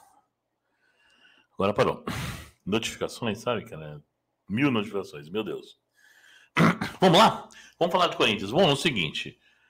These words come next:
Nós trouxemos aqui, conseguimos a informação sobre o Vitor Pereira. Ah, outros canais já deram essa informação que tá pegando na negociação,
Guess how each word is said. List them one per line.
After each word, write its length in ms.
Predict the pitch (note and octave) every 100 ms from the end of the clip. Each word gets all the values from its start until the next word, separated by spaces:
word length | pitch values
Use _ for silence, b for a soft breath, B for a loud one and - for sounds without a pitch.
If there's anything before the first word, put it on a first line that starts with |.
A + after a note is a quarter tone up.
| _ -
Nós 160 | C#3
trouxemos 400 | - F#3 - C#3+
aqui, 500 | A2 F#2+ A2+ A#2+ A#2+ - _ _ _ _ _
conseguimos 440 | - - G2+ F2+
a 40 | G#2+
informação 400 | G2+ A#2 G#2+ A2
sobre 220 | - A2+
o 60 | F2
Vitor 260 | F#2 -
Pereira. 460 | - F#2+ D2+ - D2 _ _ _ _ _ _ _ _ - B B B B B B B B _ -
Ah, 920 | G#2 G#2 G2+ F#2+ F#2 F#2 F2+ E2+ - _ _ - C#2+ B1+
outros 420 | F#2+ C3 B2+ C3+
canais 260 | - G#2 G#2
já 80 | F#2+
deram 140 | F#2+
essa 160 | F#2+ F#2+
informação 460 | - G2 F#2 B2
que 100 | B2
tá 140 | - E3+
pegando 480 | F3 C#3+ G#2+ G2+
na 80 | F#2+
negociação, 800 | G2 G2 - A#2+ - A2+ C#3+ -